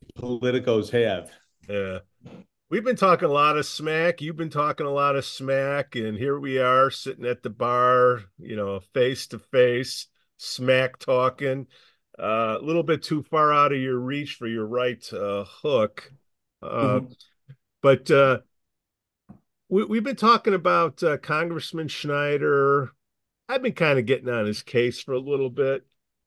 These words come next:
Speaker 2: Uh, s-, they've gotten back to us. They m-, he may come on the show. We'll see. But, you know, we're trying to figure out, you know, this tenth district, and you've been trying to,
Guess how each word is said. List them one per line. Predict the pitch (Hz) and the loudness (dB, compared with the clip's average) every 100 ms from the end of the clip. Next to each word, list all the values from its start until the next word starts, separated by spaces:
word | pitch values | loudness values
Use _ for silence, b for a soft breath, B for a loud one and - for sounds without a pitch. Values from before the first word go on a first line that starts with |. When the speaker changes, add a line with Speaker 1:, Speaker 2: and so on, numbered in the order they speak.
| _ - | _ -10
Speaker 2:
Uh, | 120 117 117 | -6 -4 -4
s-, | 120 - - _ _ _ _ - | -6 -12 -20 _ _ _ _ 2
they've | 156 160 | 4 4
gotten | 127 165 147 | 4 2 2
back | 139 160 165 - | 0 2 0 -2
to | 170 170 | 0 2
us. | 151 135 | 2 -2
They | 151 156 | -4 -4
m-, | 160 | -4
he | - 151 | -8 -6
may | 151 147 | -2 -2
come | 135 143 139 | -2 -6 -2
on | 139 127 | 0 -2
the | 123 | -2
show. | - 135 127 | 0 4 4
We'll | 117 107 104 | 4 0 -4
see. | - 151 147 139 135 | -8 -6 -4 -4 -6
But, | 113 131 135 160 | -4 -2 -2 -4
you | 185 | -4
know, | |
we're | 202 | -2
trying | 202 233 | -2 -2
to | 214 | -2
figure | - 196 160 156 | 0 0 2 2
out, | 156 143 131 - - 107 | 2 2 -2 -8 -20 -14
you | 139 | -6
know, | 139 120 | -2 -2
this | 107 - | -2 -6
tenth | - 151 143 - 92 | -8 -6 -6 -8 -10
district, | 120 127 - - 123 123 120 - | -2 -2 -2 -2 2 2 0 -6
and | 107 98 95 92 _ _ _ _ _ _ _ _ _ _ | -6 -6 -6 -10 _ _ _ _ _ _ _ _ _ _
you've | 139 190 262 | -2 0 2
been | 233 196 143 | 4 2 2
trying | - 170 175 170 | -4 -2 0 0
to, | 139 117 107 104 92 | 2 2 0 -4 -8